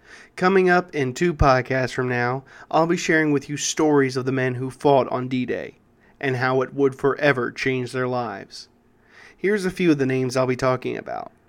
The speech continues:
Lieutenant Dick Winters, Private John Steele,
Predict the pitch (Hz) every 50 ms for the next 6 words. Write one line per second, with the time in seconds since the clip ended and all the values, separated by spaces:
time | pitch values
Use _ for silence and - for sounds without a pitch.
0 | _ _ _ _ _ - - _ _ - 139 135 131 131 151 147 147 135 127 120
1 | - - 135 131 131 - 131 135 139 139 - 165 175 180 170 - - - - -
2 | _ _ _ _ _ _ - 139 135 127 123 123 131 127 127 - 135 123 123 123
3 | 123 120 - - 127 131 131 135 139 143 147 156 160